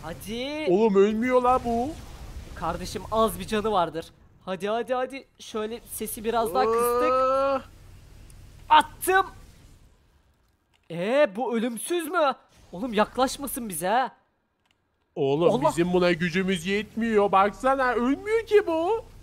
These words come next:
Speaker 1: Kardeşim lütfen yardım et. Biz bununla şehirde nasıl baş edeceğiz? Sen olmadan
Speaker 2: Oğlum ben zaten ateş ediyorum.
Speaker 1: Tamam kardeşim, az bir canı vardır. Biraz da...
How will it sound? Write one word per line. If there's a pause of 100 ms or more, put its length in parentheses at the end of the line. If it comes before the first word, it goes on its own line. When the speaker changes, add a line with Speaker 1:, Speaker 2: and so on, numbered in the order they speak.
(100)
Speaker 1:
Kardeşim (120)
lütfen
yardım
et.
Biz
bununla
şehirde
nasıl
baş
edeceğiz? (320)
Sen
olmadan
Speaker 2:
Oğlum
ben
zaten
ateş
ediyorum. (1120)
Speaker 1:
Tamam
kardeşim,
az
bir
canı
vardır. (500)
Biraz
da...